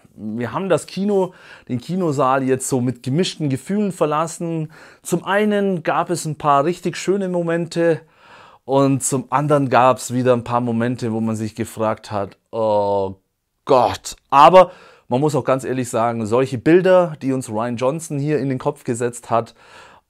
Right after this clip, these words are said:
mit einem Luke Skywalker, der hier irgendwelche Zitzen auspresst und Milch trinkt oder Lichtschwerter wegschmeißt,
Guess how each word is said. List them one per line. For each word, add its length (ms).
mit 260
einem 300
Luke 180
Skywalker, 640
der 220
hier 180
irgendwelche 540
Zitzen 380
auspresst 640
und 220
Milch 260
trinkt 340
oder 200
Lichtschwerter 480
wegschmeißt, 600